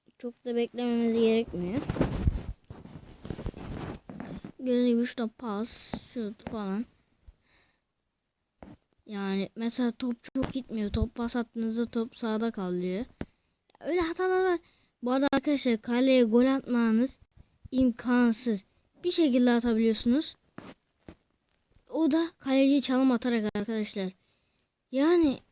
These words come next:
normal atılıyor da arkadaşlar öyle bir zor ki yani.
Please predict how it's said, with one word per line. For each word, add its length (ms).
normal 460
atılıyor 340
da 80
arkadaşlar 500
öyle 380
bir 100
zor 260
ki 160
yani. 500